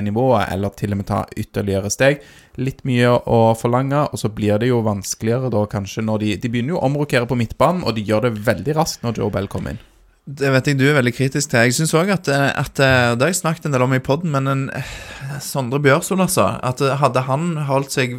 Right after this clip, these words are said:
Speaker 2: frisk, og på en måte du hadde gjort de rokeringene på midten, så ville totalen, eh, vært, eh,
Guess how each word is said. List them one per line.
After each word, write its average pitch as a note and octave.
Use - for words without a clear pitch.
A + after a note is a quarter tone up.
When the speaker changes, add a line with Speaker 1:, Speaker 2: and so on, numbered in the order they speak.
Speaker 2:
frisk, -
og B2
på C3
en C3
måte A#2+
du B2+
hadde A#2
gjort B2+
de B2+
rokeringene A#2
på B2+
midten, C#3+
så B2+
ville A2+
totalen, A#2
eh, A#2
vært, G#2
eh, G#2